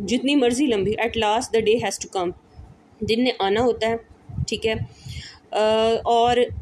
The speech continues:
اور جو مشکلیں پریشانی ہوتی ہیں اس کا ٹائم ختم ہو جاتا ہے۔ جس طرح ایک بڑا، ایک رائٹر تھا، اس نے بڑا ایک پیا-، ام، ایک شعر تھا، "غم سے ہو گر ہو انسان تو مٹ جاتا ہے غم، مشکلیں مجھ پر اتنی پڑی کہ آساں ہوگی۔"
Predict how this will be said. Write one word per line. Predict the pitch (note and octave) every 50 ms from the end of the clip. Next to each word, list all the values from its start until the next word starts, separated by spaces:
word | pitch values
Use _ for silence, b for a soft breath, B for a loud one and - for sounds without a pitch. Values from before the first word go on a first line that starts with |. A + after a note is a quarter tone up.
| - - - - _ - F3
اور | - A#3
جو | A#3 A3+ B3+
مشکلیں | A3+ B3 B3 - C#4+ C#4 C#4
پریشانی | B3 A#3 B3+ - - A3+ G#3+ A3+ A#3+ B3 C4+
ہوتی | C#4 - - - - A3+ A3 - A#3+ B3+ B3
ہیں | B3 A#3 -
اس | A3+ A#3+ -
کا | - B3
ٹائم | A#3+ A#3 A3+ A3+ B3+ A#3
ختم | C4 B3 - B3+ B3+
ہو | G#3+ F#3+
جاتا | F#3+ F#3 E3 - G3
ہے۔ | F#3+
جس | G3+ G#3 -
طرح | B3+ B3
ایک | A#3+ A#3 A#3 A#3+
بڑا، | G#3+ G#3+ G#3+ A#3 B3 B3 B3 B B B B B B
ایک | F#3+ -
رائٹر | A3 A3+ G#3 A3 A3 B3 C4
تھا، | B3+ B3
اس | B3 B3 -
نے | B3+
بڑا | B3 A3+ A#3
ایک | A#3 A3+ - -
پیا-، | G#3 G#3 - -
ام، | G3+ G#3+ G#3 G#3+ A3 G#3+ G#3+ G3+
ایک | - G#3+ A3 - - G#3+ G#3 G3+ G3 G3 G3+
شعر | - - A#3 A#3+ C4 B3+
تھا، | C4+ B3+ B3+ B3+
"غم | A3+ A3+
سے | B3 - C4+
ہو | A#3+ A#3+ G#3+
گر | G3 A3 A#3+
ہو | B3 C4 A#3 - -
انسان | A3+ A3 - A3+ G#3+ G#3+ A#3
تو | A#3+ A#3
مٹ | A3+ A3+ A3+ - _ _ -
جاتا | G3+ G3+ G3 G3 - A#3 A#3
ہے | A3 G3
غم، | F#3 F#3+ G3+ G3 -
مشکلیں | G3 G#3 - - A#3+ A#3 A#3
مجھ | A3+ A3 -
پر | - A3+
اتنی | G#3+ G#3 - - G#3+ A3
پڑی | - G#3 G3 G3
کہ | F#3 - F3+ -
آساں | - F#3+ F#3+ - G3+ G3
ہوگی۔" | F#3+ E3 - -